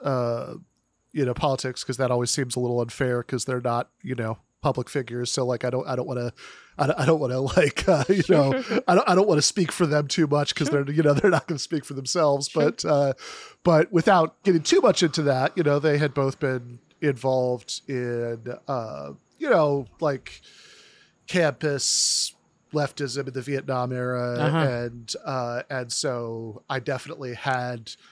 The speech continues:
Speaker 1: because I was exposed a little bit, not, you know, not a lot, but, you know, just to, like, stray comments and whatever, you know,
Speaker 2: Mm-hmm.
Speaker 1: and I had a little bit more of that other perspective. Um,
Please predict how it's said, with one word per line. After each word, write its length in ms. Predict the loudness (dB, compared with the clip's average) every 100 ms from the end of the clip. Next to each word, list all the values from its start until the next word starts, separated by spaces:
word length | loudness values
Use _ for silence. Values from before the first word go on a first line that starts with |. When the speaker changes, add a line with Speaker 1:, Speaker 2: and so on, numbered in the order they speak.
| _ _ -10
Speaker 1:
because 440 | -8 -4 -2 -2
I 80 | -4
was 360 | -6 -6 -8 -10 -12
exposed 680 | -8 -8 -4 -4 -4 -4 -6
a 40 |
little 260 | -6 -6 -6
bit, 300 | -8 -8 -8
not, 240 | -8 -8 _ _ -16
you 100 | -16
know, 200 | -16 -18 -4
not 160 | -2 -2
a 40 |
lot, 420 | -4 -6 -4 -6 -12
but, 160 | -10
you 80 | -6
know, 100 | -6
just 240 | -6 -6 -6
to, 60 |
like, 200 | -8 -8
stray 300 | -8 -8 -8
comments 600 | -6 -6 -4 -6 -8 -6 -4
and 100 | -2
whatever, 440 | 0 -2 -2 -2
you 80 | 0
know, 220 | 0 0
Speaker 2:
Mm-hmm. 260 | -2 -4 -4 -6 0
Speaker 1:
and 140 | 2
I 60 | 4
had 200 | 4 4
a 40 |
little 200 | 4 2
bit 160 | 2 0
more 200 | 0 2
of 80 | 2
that 160 | 0
other 160 | 0 -4
perspective. 960 | -6 -2 0 0 2 4 4 0 -10 -4
Um, 460 | 0 2 2 0